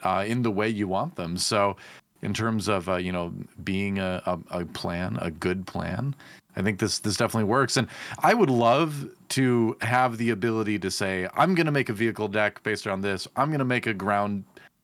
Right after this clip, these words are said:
deck based around this." And I mean, you know, vehicles can be space, they can be ground, but, uh, I, I love the idea of saying, "I'm just playing mech and I'm ignoring things that walk on two legs, except for maybe A T S Ds, and I'm just going vehicles," right?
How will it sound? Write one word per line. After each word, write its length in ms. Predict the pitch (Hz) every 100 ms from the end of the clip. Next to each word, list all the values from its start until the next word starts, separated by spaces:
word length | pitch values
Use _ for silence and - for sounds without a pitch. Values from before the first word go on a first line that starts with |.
| _ -
deck 280 | 113 -
based 240 | 110 110 -
around 180 | 104 95
this." 300 | 98 95 120
And 80 |
I 20 | 123
mean, 180 | 127 - - - _ _
you 100 | 131
know, 80 | 117
vehicles 380 | 95 131 127 -
can 160 | 117
be 100 | 110
space, 360 | 107 - 107 -
they 100 | 107
can 180 | 110 104
be 140 | 110
ground, 560 | 95 98 98 95 95 90
but, 240 | 107 -
uh, 320 | 110 107 - -
I, 260 | - 131 123
I 140 | 120
love 240 | 123 139 139
the 140 | 135
idea 520 | 120 110 117 123 127
of 100 | 120
saying, 380 | - 113 104 101
"I'm 160 | 107 113
just 160 | 113
playing 280 | - 120 104
mech 280 | 95 110 110
and 100 | 98
I'm 80 | 92
ignoring 640 | 87 95 98 101 101 101 - - - _ _ -
things 300 | 113 113 92
that 180 | 104 98
walk 320 | 98 104 107
on 140 | 95
two 200 | 87 107
legs, 380 | 98 95 98 95
except 260 | 104 175 -
for 60 |
maybe 260 | 104 98 101
A 80 | 95
T 160 | - 98
S 140 | 92
Ds, 200 | 101 92
and 80 | 123
I'm 140 | 131
just 120 | 127
going 220 | - 120 98
vehicles," 540 | 101 95 82 - 80
right? 260 | 87 95